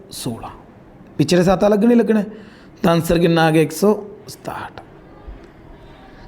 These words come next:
ਕਈ ਬੱਚੇ ਕਹਿਣਗੇ ਜਾਂ ਟੀਚਰ ਵੀ ਕਹਿਣਗੇ, "ਸਰ, ਇੱਦਾਂ ਦਾ ਮੈਥਡ ਪੇਪਰ 'ਚ ਕਿਵੇਂ ਕਰਾਂਗੇ?" ਪੇਪਰ ਵਾਲਾ ਵੀ ਸਿਖਾ ਦਿੰਦੇ ਹਾਂ।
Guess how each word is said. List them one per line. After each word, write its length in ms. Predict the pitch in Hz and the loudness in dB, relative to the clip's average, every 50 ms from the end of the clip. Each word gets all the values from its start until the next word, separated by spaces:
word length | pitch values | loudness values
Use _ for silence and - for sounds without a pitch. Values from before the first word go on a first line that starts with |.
| - - | -6 -2
ਕਈ 160 | - 170 202 | 0 2 2
ਬੱਚੇ 260 | 208 208 196 208 208 190 | 2 0 0 0 0 0
ਕਹਿਣਗੇ 400 | 185 185 185 190 196 190 202 196 | 2 2 2 2 2 2 4 4
ਜਾਂ 120 | 196 196 | 2 2
ਟੀਚਰ 320 | 185 190 180 170 196 180 | 2 0 0 0 0 2
ਵੀ 120 | 196 208 190 | 2 2 2
ਕਹਿਣਗੇ, 340 | 196 185 185 190 202 220 202 | 2 2 2 2 2 2 2
"ਸਰ, 160 | 196 202 196 | 2 2 2
ਇੱਦਾਂ 260 | 190 175 170 180 170 | 2 2 2 2 2
ਦਾ 120 | 175 175 | 2 2
ਮੈਥਡ 360 | 175 175 170 160 160 156 165 185 | 2 2 2 2 2 2 2 2
ਪੇਪਰ 300 | 170 170 160 160 175 170 | 2 2 2 2 0 0
'ਚ 100 | 165 175 | 2 2
ਕਿਵੇਂ 220 | 180 165 160 156 | 2 2 2 2
ਕਰਾਂਗੇ?" 380 | 160 156 151 151 147 147 143 135 - - - - - - - - - - - - - | 4 4 2 2 2 0 -2 -4 -6 -12 -20 -20 -20 -20 -20 -20 -20 -20 -10 -2 0
ਪੇਪਰ 280 | 170 165 156 - 170 | 2 2 2 2 2
ਵਾਲਾ 160 | 156 156 156 151 | 2 4 4 4
ਵੀ 120 | 156 175 | 2 0
ਸਿਖਾ 260 | 170 - - 143 143 | 0 -2 -4 -4 -4
ਦਿੰਦੇ 220 | 107 107 131 117 - | -6 -6 -10 -14 -16
ਹਾਂ। 80 | - | -18